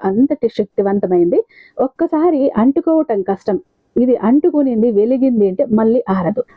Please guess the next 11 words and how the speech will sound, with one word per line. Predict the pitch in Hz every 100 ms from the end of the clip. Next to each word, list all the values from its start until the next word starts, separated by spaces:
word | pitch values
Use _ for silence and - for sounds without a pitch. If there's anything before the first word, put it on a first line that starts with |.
| -
ఎర్రగా | 208 - 285 302 294
ఉంటుంది. | 247 196 196 190 214 415 - _ _
మనకు | - 214 233 269 349 -
అంటూ | 220 277 339
కూడా | 311 262
ఉంటారు, | 247 214 220
"నీ | 226
కళ్ళు | 233 247 285
ఏంటి | 254 233
చంద్రని | - 208 247 254
పుల్లా | - 220 214